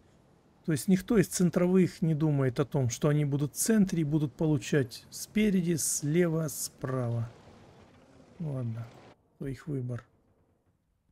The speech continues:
Что тут, поломали какие-нибудь деревья? Вот, раз дерево. И всё. Два. А куда ж ты станешь?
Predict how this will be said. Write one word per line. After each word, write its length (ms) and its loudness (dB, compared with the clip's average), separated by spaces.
Что 200 -12
тут, 140 -18
поломали 380 -2
какие-нибудь 540 -8
деревья? 520 -4
Вот, 420 -8
раз 300 -8
дерево. 460 -4
И 80 -8
всё. 400 -6
Два. 480 -6
А 80 -10
куда 220 -4
ж 60 -10
ты 120 -10
станешь? 540 -6